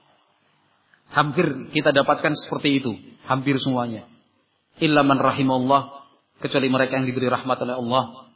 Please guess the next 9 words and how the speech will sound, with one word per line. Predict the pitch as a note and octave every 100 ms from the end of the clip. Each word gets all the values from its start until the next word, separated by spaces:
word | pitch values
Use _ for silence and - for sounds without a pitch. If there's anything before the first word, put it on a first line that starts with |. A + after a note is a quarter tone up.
| _
Subhanahu | - E3+ B2+ C3+ B2+ A2+
wa | G#2+
taala. | G#2+ G#2 C#3 - _ _ _ _ - G#2 F#2+ - - C3+ C3 C3 - - - B2+ - - - - - _ _ _ _ _ _ _ _ _ _ _ -
Harga | B2 A#2 B2+ A2+ A2+ A#2 - _ _ _ _ _
melambung | A#2 A#2+ A#2 A#2 A#2
tinggi, | A#2 A#2 A2+ A2 A2 A#2 _ _ _ _ -
sembako | - D3 B2 A#2 A2+ B2+ A#2 A2 A2+ B2+ _ _ _ _ -
demikian | A#2+ A2+ A2+
susah | C3 A#2 - F#2+